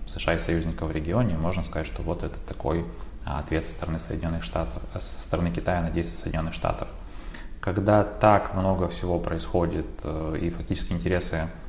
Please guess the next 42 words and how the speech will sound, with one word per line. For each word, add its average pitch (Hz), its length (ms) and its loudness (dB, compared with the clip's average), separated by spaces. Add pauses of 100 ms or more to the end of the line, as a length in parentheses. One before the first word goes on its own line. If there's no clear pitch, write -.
(220)
Китая 90 260 2
и - 20 0
С - 80 -2
Ш - 100 2
А 82 40 4
по - 120 -2
всей - 240 0
Азии 85 260 2
пересекаются, 95 680 0
и - 20 -6
всё - 160 -2
время 85 260 2
можно 80 260 -2
нам 78 200 -2
увидеть, 80 280 -2
что - 140 -6
кто-то - 320 -6
там 80 200 -6 (440)
пытается 85 400 0
кого-то 82 320 -2
как-то - 260 -2
обойти. 82 440 0
окус - 380 0
тоже, 80 280 0
например, 76 440 -4 (420)
а, 76 180 -4
мог 78 200 -2
вполне 78 340 -2
вызвать 78 260 -2
большое 78 320 -2
раздражение 78 580 -2
Китая, 90 320 0
и 87 40 0
надо 78 180 -2
было 78 120 -2
как-то - 340 -4 (260)
отреагировать, 85 640 2 (280)
продемонстрировать 85 640 2
свою 82 220 -2
твёрдость 85 360 0
и 82 40 -2
стойкость. - 460 0